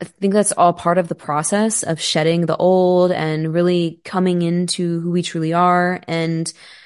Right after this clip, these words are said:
just being okay with the whole journey. Something that I share a lot about is letting, letting the, the journey unfold as it does and not judging it. And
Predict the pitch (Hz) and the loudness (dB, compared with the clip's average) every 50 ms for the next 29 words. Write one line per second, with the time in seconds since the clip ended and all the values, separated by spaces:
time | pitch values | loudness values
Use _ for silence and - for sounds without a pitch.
0 | _ _ _ - 214 214 - 285 311 311 311 285 - - 196 196 214 208 208 - | _ _ _ 0 0 2 4 4 6 6 4 2 2 2 4 4 4 4 2 0
1 | 175 - 185 185 165 - 160 170 180 170 151 151 156 - - 180 180 - 226 233 | -2 0 0 -2 0 0 0 0 2 2 0 0 -2 -2 -2 -2 0 2 2 2
2 | 226 214 208 196 190 190 - - 180 180 175 175 175 175 165 - - - - - | 2 2 2 2 0 0 -2 -4 -4 -2 0 0 -2 -2 -4 -8 -8 -8 -4 -2
3 | 175 175 185 175 175 170 175 185 190 180 - 180 175 170 160 - - - 147 180 | 0 2 2 2 2 2 2 2 2 2 0 0 -2 -4 -6 -10 -10 -4 -2 2
4 | 175 180 180 196 220 233 240 233 - 190 190 196 220 233 233 226 220 214 220 - | 2 2 4 2 2 0 0 -2 -2 -4 -2 -2 -2 -2 -2 -2 -2 -4 -6 -8
5 | - 185 196 175 160 180 185 202 208 190 180 180 - - 170 175 185 170 156 151 | -6 -4 -4 -2 -2 0 0 0 0 0 -2 -4 -4 -2 0 2 2 2 2 0
6 | 147 151 160 156 160 165 160 - - - 170 151 185 180 156 151 160 175 165 165 | 0 -2 -2 -2 -2 -4 -4 -6 -8 -6 -2 0 2 2 2 0 0 -2 0 0
7 | 165 170 175 - 170 - 160 175 170 180 165 156 147 147 - - 165 165 160 160 | 0 0 -2 -2 -4 -4 -4 -2 0 0 0 -2 -4 -6 -4 -4 -2 -2 -2 -2
8 | 156 | -6